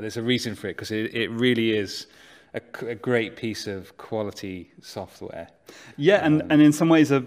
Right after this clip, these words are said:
Speaker 2: uh, I, I don't know, accident is the wrong word, because, uh, God's been in it the whole way
Speaker 1: <laughs>
Speaker 2: through, but it, it was kind of never a plan to,
Speaker 1: Yeah.
Speaker 2: to do this. It was always about just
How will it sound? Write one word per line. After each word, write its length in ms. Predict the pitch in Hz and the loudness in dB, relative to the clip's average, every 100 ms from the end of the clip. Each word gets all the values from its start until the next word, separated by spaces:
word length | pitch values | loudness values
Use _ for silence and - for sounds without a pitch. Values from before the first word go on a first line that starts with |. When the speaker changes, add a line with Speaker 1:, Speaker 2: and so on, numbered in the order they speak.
| - | -2
Speaker 2:
uh, 720 | 143 131 127 120 - - - - | 0 4 2 2 -2 -6 -8 -6
I, 40 | |
I 20 | |
don't 160 | 127 120 | -4 -2
know, 160 | 117 107 | -2 -4
accident 440 | 139 - 156 151 | -6 -6 -2 -2
is 100 | 117 | -2
the 60 | 123 | -4
wrong 180 | 127 120 | -4 0
word, 320 | 120 165 185 | 0 0 -2
because, 540 | 143 - 120 113 - - | -6 -2 -2 -2 -8 -6
uh, 220 | 123 101 123 | -6 -6 -2
God's 180 | 131 - | -4 -2
been 200 | 120 123 | -2 -2
in 100 | 117 | -4
it 140 | 113 | -2
the 40 | |
whole 140 | 117 123 | -2 0
way 120 | 113 | -2
Speaker 1:
<laughs> 40 | - | 0
Speaker 2:
through, 240 | 139 123 | 0 0
but 180 | 113 120 | 0 -2
it, 160 | 113 - 131 | -4 -6 -4
it 60 | 135 | -4
was 180 | 123 - | -4 -8
kind 180 | - | -6
of 100 | 123 | -4
never 320 | 127 131 117 113 | -2 -2 0 -4
a 60 | |
plan 400 | - 123 120 110 | -2 -4 -4 -8
to, 320 | - 110 110 107 | -8 -4 -4 -6
Speaker 1:
Yeah. 220 | 107 98 - | -8 -8 -8
Speaker 2:
to 100 | - | -8
do 220 | 117 131 | -2 -2
this. 220 | 110 101 107 | -2 -8 -10
It 60 | |
was 140 | 107 117 | -10 -6
always 300 | 120 110 107 | -4 -4 -4
about 360 | 113 110 - | -4 -4 -6
just 220 | 113 104 | -10 -14